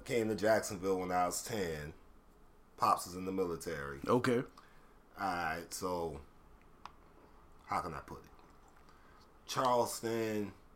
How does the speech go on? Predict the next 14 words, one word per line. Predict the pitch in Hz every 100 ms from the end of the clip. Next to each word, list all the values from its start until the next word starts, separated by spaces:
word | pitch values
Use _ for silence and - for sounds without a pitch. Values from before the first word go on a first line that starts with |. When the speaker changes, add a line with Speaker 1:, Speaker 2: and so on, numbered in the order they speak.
| - - -
Speaker 1:
always | 95 104 104 104 98
had, | 117 104 98 90
like, | 87 87 78 - -
you, | 101 104
you | 101 110
from | 80
Charleston, | 85 76 67 71
so | -
you | 78 82
know. | 67 62 -
Speaker 2:
Most | 104 117
definitely. | 107 135 95 98 - - - - - - - - - - - - - - -
Speaker 1:
Your | 98 101
grandparents, | 92 113 113 110 131 113 107 104 101 - - -